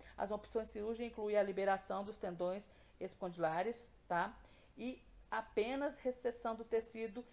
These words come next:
aí degenerado. Os resultados após a cirurgia têm sido relatados como bom e excelente por até oitenta e seis por cento até noventa e sete por cento dos pacientes.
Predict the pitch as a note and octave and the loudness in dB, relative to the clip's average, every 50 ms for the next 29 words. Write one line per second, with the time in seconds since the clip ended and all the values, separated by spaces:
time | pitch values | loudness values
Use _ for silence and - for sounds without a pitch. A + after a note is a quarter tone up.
0 | - - - - - F#3+ G#3 A3+ A3 F#3+ A3 G#3+ G#3 A#3 A3 A#3 A#3 G#3+ F3 D#3+ | -20 -20 -10 -2 2 2 2 2 4 4 2 2 2 0 -2 0 2 2 2 2
1 | D#3+ D#3+ D#3 - - G3 G3+ A3 G#3+ G#3 A#3+ B3 - - G#3 A3+ B3 A#3 A3 G#3+ | 0 -2 -6 -6 -8 -6 0 0 0 0 0 0 4 6 6 6 6 4 2 0
2 | G#3+ - G3 G3 G3 - A3 G3 F#3+ F#3+ F3+ G3 A3 A3 - A3+ A3 A3+ - A#3 | 0 2 0 0 0 -2 -4 -4 -4 -4 -2 -2 -2 -2 -2 -2 -8 -8 -8 -8
3 | G3 G#3 G#3 G#3 G#3 G#3+ G3+ G3 - G#3 G3 G3+ G3+ G#3+ - A3+ A#3 C#4 C4+ - | -8 -6 -4 0 2 2 2 4 4 4 4 4 0 -2 -4 -2 -2 -2 -2 4
4 | - G#3+ A3 B3 C4+ C4 C4 - A3+ A#3+ B3 - C4 A#3+ A3+ A3 A#3 A#3 - - | 6 6 8 8 6 2 -2 -4 -4 -4 -2 0 -2 -2 0 -2 -4 -6 -8 -12
5 | - - - - - - - B3 B3 B3+ B3 B3 - B3+ C4 - - - B3 B3+ | -14 -20 -20 -20 -20 -8 -4 2 4 4 4 6 6 4 4 4 4 6 8 8
6 | B3+ B3+ - - - B3+ C#4+ F4+ - - F#4 E4+ - - E4 D4+ - - C4 B3+ | 8 6 -2 -4 -2 0 0 0 0 0 -4 -4 -2 -2 -2 -2 -2 -4 -6 -4
7 | - - B3+ C4 C4 A#3+ B3 C4 C4 C4 C4 C#4 C4+ A3 B3 C4+ C4 C#4+ C#4 - | -2 -2 0 2 0 2 2 2 2 4 4 2 2 2 0 -2 -2 -4 -8 -4
8 | - C4 C4 - - - - A#3+ - - A#3 A#3 A#3+ B3 - - - - - - | -4 -4 -4 -4 -6 -8 -8 -8 -6 -8 -8 -8 -10 -12 -4 -2 -2 -2 -2 -4
9 | - E3+ D3 - - - - | -6 -8 -8 -10 -14 -16 -20